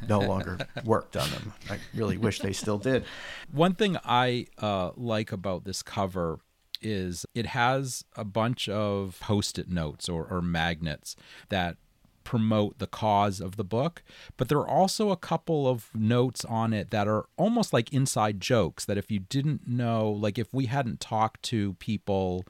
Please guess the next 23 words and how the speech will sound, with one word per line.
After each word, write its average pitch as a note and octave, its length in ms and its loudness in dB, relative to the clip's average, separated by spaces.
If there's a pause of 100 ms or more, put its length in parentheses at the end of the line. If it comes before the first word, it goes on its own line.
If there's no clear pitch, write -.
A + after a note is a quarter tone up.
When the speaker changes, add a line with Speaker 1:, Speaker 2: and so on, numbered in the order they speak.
Speaker 2:
who A#2 180 2
were G2+ 200 4
involved G2 640 4
in F2+ 120 2
the E2 80 0
campaign, A#2+ 560 0
and G#2+ 120 2
back B2 240 4
then, A2 380 4
you A2+ 80 2
know, F#2+ 100 2
maybe F2 320 0
a D#2 80 -2
lot D#2+ 220 0
of - 60 -10
people D#2 520 -6
knew F2+ 540 0 (460)
what F2+ 280 -2
some F#2+ 160 0
of E2 80 0
these E2 220 -6
things D#2 360 -4
meant. F#2 640 -2